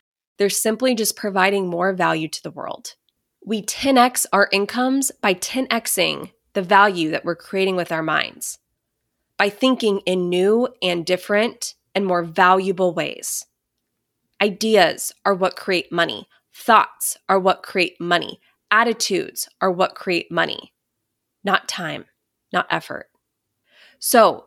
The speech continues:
just consider that. And like I said, come up with your own money philosophy about where money comes from and how it's created.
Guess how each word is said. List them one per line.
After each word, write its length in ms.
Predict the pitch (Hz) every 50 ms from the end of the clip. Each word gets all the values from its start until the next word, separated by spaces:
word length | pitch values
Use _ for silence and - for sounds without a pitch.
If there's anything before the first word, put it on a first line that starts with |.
| - 190
just 300 | - 262 311 311 - -
consider 440 | - 330 302 - 277 233 180 147
that. 340 | 135 135 95 87 202 262 - - _ _ _ _ _ _ _ _ _ _ _ _ _
And 120 | - 208 226
like 180 | 220 220 220
I 40 | 208
said, 380 | 190 - - 190 170 160 - - -
come 280 | - - 262 294 311 294 -
up 200 | 247 247 240 247
with 160 | 226 208 -
your 160 | 202 196 - -
own 260 | 202 208 214 214 214
money 200 | 202 196 196 196
philosophy 760 | 185 - 185 170 170 151 147 - - - - - 165 160 - -
about 340 | 180 180 180 170 160 - -
where 220 | 160 190 190 196 196
money 260 | 196 185 180 180 170
comes 300 | - - 175 170 - -
from 240 | - 165 160 156 -
and 100 | - 170
how 220 | 175 - - 185 185
it's 160 | 185 180 -
created. 640 | - - - - 185 170 165 156 135 117 - -